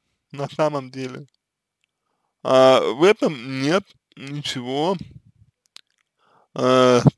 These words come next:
ну, такого аномального,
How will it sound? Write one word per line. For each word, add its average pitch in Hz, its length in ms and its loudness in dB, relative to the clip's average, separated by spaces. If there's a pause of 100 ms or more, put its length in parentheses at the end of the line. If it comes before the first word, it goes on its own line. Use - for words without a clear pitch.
(120)
ну, 254 220 -8 (640)
такого 156 680 -4 (2750)
аномального, 175 840 6